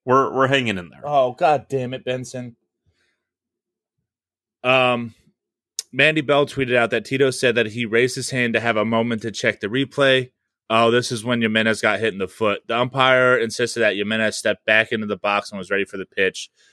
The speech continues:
Speaker 2: Uh, that's what caused the uproar. So what happened was it looked like Jimenez got hit in the foot, uh,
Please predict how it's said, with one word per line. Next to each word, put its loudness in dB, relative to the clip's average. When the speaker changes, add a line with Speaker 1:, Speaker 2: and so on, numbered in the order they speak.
Speaker 2:
Uh, 2
that's 0
what -10
caused -2
the -8
uproar. 2
So 2
what -4
happened -2
was 0
it 4
looked 2
like 2
Jimenez 0
got 0
hit -2
in -10
the -4
foot, 0
uh, 2